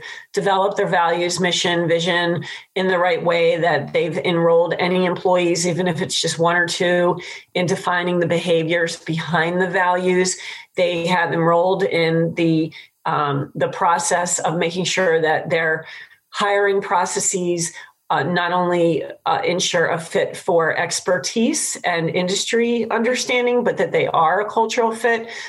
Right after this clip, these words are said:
So even really small companies are a fit for us if they truly understand the importance of investing in corporate culture. Conversely,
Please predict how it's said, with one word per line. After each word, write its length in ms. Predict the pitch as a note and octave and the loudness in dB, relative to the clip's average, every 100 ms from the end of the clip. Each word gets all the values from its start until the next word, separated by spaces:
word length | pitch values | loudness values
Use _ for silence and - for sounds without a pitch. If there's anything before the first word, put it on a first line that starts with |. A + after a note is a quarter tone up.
| - | -8
So 500 | - G#3+ G3+ - - _ _ | -4 0 0 -2 -10 _ _
even 240 | A3+ B3 C#4+ | -2 2 2
really 260 | B3+ A3+ | 2 2
small 380 | G#3 - F3 F#3 | 0 2 2 2
companies 640 | F#3+ F#3 E3 E3 D#3 C#3+ - | 0 -4 0 0 0 -2 -2
are 200 | D#3+ C#3+ | -2 -2
a 40 | |
fit 340 | - - F3+ - | -4 -4 -4 0
for 140 | F3+ | 0
us 240 | D#3+ E3 - | 0 -2 -4
if 200 | F3 E3 | -4 -2
they 140 | F3+ E3 | -4 -4
truly 400 | - G#3 F#3+ F3 | 0 2 2 2
understand 460 | E3 E3 E3 D#3 | 0 -2 -2 0
the 60 | D#3 | -2
importance 480 | D3 F3 - D#3+ D#3+ | -2 -2 -2 -2 -4
of 180 | C#3+ - - - | -6 -10 -20 -6
investing 580 | F3+ F3+ E3+ - - D#3 | -2 0 0 -2 -2 -2
in 80 | D#3 | -2
corporate 400 | F#3 D#3+ - - | -2 0 -2 0
culture. 480 | - - D3 - C#3+ - - | 0 0 -2 -4 -8 -14 -8
Conversely, 960 | - G3 F#3 A3 A#3 - G3+ F#3 E3+ | -2 0 2 0 0 0 0 0 -4